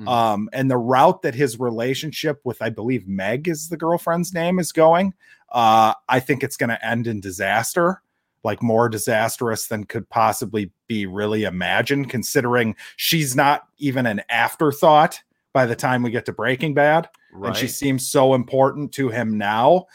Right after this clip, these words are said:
Speaker 2: Um, so I'm really excited to see where that goes. And then the Westworld season premiere
Speaker 1: That's
Speaker 2: was this
Speaker 1: right.
Speaker 2: weekend.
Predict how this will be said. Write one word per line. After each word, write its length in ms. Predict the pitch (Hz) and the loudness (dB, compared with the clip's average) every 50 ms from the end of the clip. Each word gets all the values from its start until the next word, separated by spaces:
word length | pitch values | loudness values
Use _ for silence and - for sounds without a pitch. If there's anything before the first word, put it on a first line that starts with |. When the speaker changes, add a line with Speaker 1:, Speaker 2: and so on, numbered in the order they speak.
| - - - - | -20 -12 -4 0
Speaker 2:
Um, 200 | 135 127 123 127 | 2 2 2 2
so 140 | - 160 131 | 2 2 4
I'm 160 | 135 135 135 | 4 6 6
really 220 | 175 214 208 180 | 8 8 8 8
excited 300 | 147 - - 170 151 143 | 6 4 4 4 4 4
to 60 | 131 | 2
see 160 | 120 - 147 139 | 0 -4 -2 0
where 80 | 131 | 2
that 200 | 131 143 156 - | 2 2 2 2
goes. 200 | - 127 123 127 | 2 0 2 2
And 80 | 143 151 | 2 2
then 200 | 151 147 143 139 - - _ _ | 2 2 2 -2 -8 -20 _ _
the 80 | - 160 | 2 2
Westworld 880 | 143 127 135 170 254 247 - - - - 160 147 135 113 104 101 92 - | 4 4 6 6 4 4 2 -2 -6 0 2 2 4 2 2 -2 -4 -8
season 440 | - - 127 113 95 104 98 92 87 | -6 -6 -6 -6 -6 -8 -12 -14 -12
premiere 480 | - 113 104 107 98 90 82 73 76 - _ _ _ _ _ - | -10 -10 -8 -8 -8 -10 -12 -14 -16 -20 _ _ _ _ _ -8
Speaker 1:
That's 100 | 85 92 | -6 -6
Speaker 2:
was 140 | 90 - | -6 -4
this 100 | 110 120 | -4 -2
Speaker 1:
right. 160 | 127 147 165 127 | -2 -2 -2 -2
Speaker 2:
weekend. 440 | 113 104 - - 101 82 80 76 | -4 -6 -6 -6 -6 -6 -8 -10